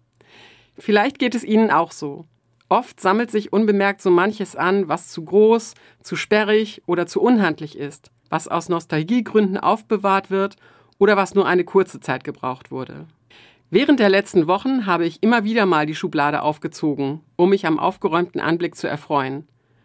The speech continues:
Was soll ich Ihnen sagen? Die Ordnung besteht bis heute. Mich hat meine Aufräumaktion aber vor allem eines gelehrt.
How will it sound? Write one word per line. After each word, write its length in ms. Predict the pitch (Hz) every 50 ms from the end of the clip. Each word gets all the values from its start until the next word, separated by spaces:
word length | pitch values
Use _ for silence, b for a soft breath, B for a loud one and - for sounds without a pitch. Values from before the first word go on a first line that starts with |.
| _ _ _
Was 160 | - 240 262 -
soll 140 | 233 220
ich 100 | 202 208
Ihnen 220 | - 180 180 175 165
sagen? 480 | 156 147 143 135 - 143 139 - - _ _ _ _ _ -
Die 100 | 156 -
Ordnung 520 | 147 156 180 180 226 233 262 302 330 349 - _ _ _ _
besteht 340 | 247 226 - - 226 226 220
bis 220 | 226 208 - -
heute. 380 | 151 147 147 - 139 139 139 151 _ _ _ _ _ _ _ _ _ b b b b b b b b b b b b b b _
Mich 180 | 196 262 294 -
hat 160 | 311 294 -
meine 240 | 247 233 233 226 -
Aufräumaktion 840 | 190 226 220 - - 220 220 - 202 202 - - 208 208 214 214 -
aber 160 | 180 185 185
vor 180 | 185 - 196 -
allem 240 | 165 175 170 -
eines 360 | - 156 175 170 156 151 - -
gelehrt. 520 | 151 139 139 135 135 127 - - -